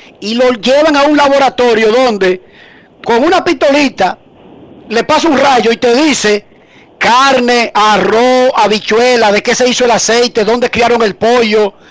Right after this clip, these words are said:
eh, dónde se elaboraron los ingredientes, todo. O sea, esto no es una novela venezolana.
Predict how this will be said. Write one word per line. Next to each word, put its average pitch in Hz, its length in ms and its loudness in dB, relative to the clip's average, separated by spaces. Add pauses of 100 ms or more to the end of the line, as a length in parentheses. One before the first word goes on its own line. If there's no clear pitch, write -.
(200)
eh, 202 600 0 (520)
dónde 269 380 0
se 208 640 0
elaboraron 214 580 2
los 233 160 -2
ingredientes, 220 580 -2 (120)
todo. 240 420 0 (160)
O 185 80 -6
sea, 262 140 -2
esto 254 160 -2
no 262 100 0
es 254 60 0
una 269 160 0
novela 262 340 2
venezolana. 214 640 -2